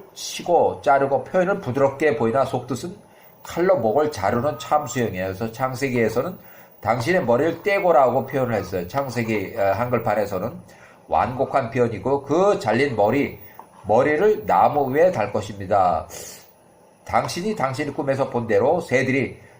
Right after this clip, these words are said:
당신의 머리, 나무에 달린 머리살을 쪼아먹을 것입니다.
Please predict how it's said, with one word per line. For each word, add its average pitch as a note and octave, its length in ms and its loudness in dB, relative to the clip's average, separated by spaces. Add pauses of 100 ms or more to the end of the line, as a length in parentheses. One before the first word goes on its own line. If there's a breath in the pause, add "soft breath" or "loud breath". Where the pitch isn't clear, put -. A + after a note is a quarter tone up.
(100 loud breath)
당신의 C3 480 0
머리, A2+ 260 2
나무에 B2 520 4
달린 A2 360 -2
머리살을 A2 920 2
쪼아먹을 A#2 500 0
것입니다. F2+ 760 -2